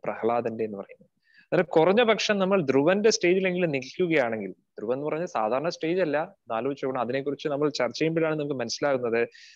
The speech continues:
പക്ഷേ ആ അഞ്ചു വയസ്സുള്ള ഒരു കുട്ടിയായിട്ടും ആ ഒരു ഭഗവാനെക്കുറിച്ചുള്ള ഒരു സ്നേഹം, ഭഗവാനെക്കുറിച്ചുള്ള ഒരു ഭക്തി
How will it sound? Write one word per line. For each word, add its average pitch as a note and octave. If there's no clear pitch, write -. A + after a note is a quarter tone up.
പക്ഷേ G3+
ആ F3+
അഞ്ചു F#3+
വയസ്സുള്ള G#3+
ഒരു G3+
കുട്ടിയായിട്ടും D#3
ആ C#3+
ഒരു E3
ഭഗവാനെക്കുറിച്ചുള്ള D#3+
ഒരു D3
സ്നേഹം, B2+
ഭഗവാനെക്കുറിച്ചുള്ള C#3
ഒരു B2+
ഭക്തി A#2